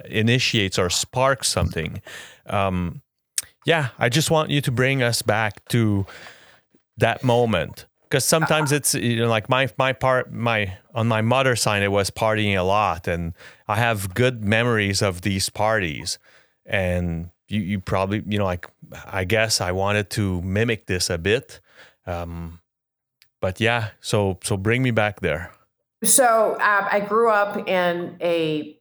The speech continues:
Speaker 2: a family of alcoholics. My mother's mother was an alcoholic.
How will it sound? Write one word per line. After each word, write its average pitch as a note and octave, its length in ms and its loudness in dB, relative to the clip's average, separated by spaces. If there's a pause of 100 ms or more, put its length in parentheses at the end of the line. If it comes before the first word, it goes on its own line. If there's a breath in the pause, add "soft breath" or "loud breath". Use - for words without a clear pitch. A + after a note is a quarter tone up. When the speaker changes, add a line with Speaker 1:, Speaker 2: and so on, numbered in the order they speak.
(240)
Speaker 2:
a F3 80 0
family F3 760 0
of D3+ 580 -2
alcoholics. D3+ 960 -2
My E3 180 0
mother's D#3+ 720 0
mother D#3 600 2 (400)
was E3 340 0
an E3 80 0
alcoholic. D3 680 0